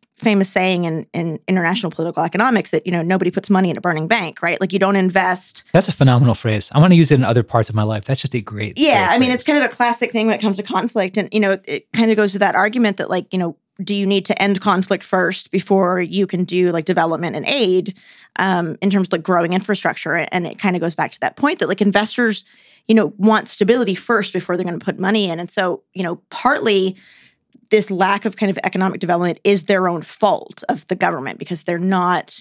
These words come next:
Speaker 1: you know, they're dealing with this, they call it an insurgency,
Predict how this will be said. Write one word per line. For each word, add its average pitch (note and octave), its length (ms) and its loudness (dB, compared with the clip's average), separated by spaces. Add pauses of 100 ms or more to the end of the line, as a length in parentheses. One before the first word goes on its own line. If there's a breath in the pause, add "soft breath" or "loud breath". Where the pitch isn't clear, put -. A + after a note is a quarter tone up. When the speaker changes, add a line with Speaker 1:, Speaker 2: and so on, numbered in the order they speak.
Speaker 1:
you F3+ 80 -6
know, A#2+ 160 -6
they're G3 160 -4
dealing G#3 320 2
with F#3+ 160 -2
this, F3+ 460 -6 (840)
they B3+ 240 0
call D4 300 2
it A#3 80 0
an A3 100 2
insurgency, F3+ 640 -6